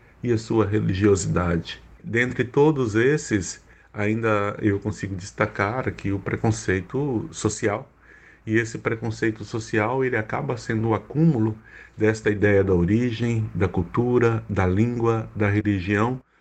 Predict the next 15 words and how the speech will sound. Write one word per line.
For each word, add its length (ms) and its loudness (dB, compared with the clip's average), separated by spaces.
porque 220 -2
manifesta 600 -2
na 160 -2
estrutura 640 0
social 540 0
da 160 0
pessoa. 560 0
É 80 0
o 80 4
preconceito 720 0
contra 340 -2
aquilo 400 0
que 180 -4
ele 220 0
é, 300 0